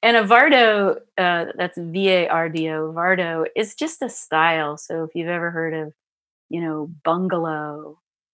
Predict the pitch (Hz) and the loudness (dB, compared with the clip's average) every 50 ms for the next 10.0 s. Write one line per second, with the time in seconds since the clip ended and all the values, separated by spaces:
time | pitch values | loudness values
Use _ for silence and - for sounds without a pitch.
0 | _ _ _ _ _ _ 156 156 156 156 156 151 151 147 - - _ _ - 151 | _ _ _ _ _ _ -2 -2 0 -2 -2 -4 -6 -8 -10 -12 _ _ -8 -8
1 | 151 147 147 147 151 156 156 147 _ _ _ _ _ _ _ _ - 220 180 160 | -8 -8 -10 -10 -12 -14 -16 -18 _ _ _ _ _ _ _ _ -14 -12 -8 -8
2 | 160 156 - 160 165 165 156 151 151 151 156 151 147 147 - - - - 156 - | -8 -6 -6 -6 -6 -6 -6 -6 -6 -8 -8 -8 -8 -8 -10 -12 -12 -12 -14 -12
3 | - - 202 185 185 - - - 170 170 165 156 151 143 147 - _ _ _ _ | 0 0 0 0 0 -4 -2 2 2 4 4 2 2 0 -4 -10 _ _ _ _
4 | _ _ _ _ - 202 208 196 175 170 - 175 - - - - 180 175 175 175 | _ _ _ _ -2 0 0 0 -2 -4 -6 -8 -8 -8 -6 0 2 4 4 4
5 | 170 170 160 156 151 143 _ _ _ _ - - - _ - - 165 160 - - | 4 2 0 -2 -4 -8 _ _ _ _ -20 -20 -20 _ -10 -10 -10 -10 -10 -4
6 | - 160 160 156 156 156 151 147 147 143 - - - - - - - - - - | -2 0 2 2 2 0 0 -2 -6 -8 -10 -10 -8 -8 -8 -8 -8 -12 -12 -8
7 | - 156 156 156 151 151 _ _ _ _ _ _ _ _ _ - - 170 165 180 | -6 -6 -4 -6 -6 -8 _ _ _ _ _ _ _ _ _ -2 -2 0 6 6
8 | 180 190 202 214 208 190 180 170 165 160 160 156 165 160 160 170 170 156 160 _ | 6 8 8 6 6 4 4 4 2 2 2 2 0 0 0 0 0 -2 -4 _
9 | - - - 170 170 170 165 160 - 156 160 156 156 160 156 151 151 - - - | -10 -4 -2 0 0 0 0 -2 -8 -6 -2 2 4 4 4 2 0 -6 -14 -14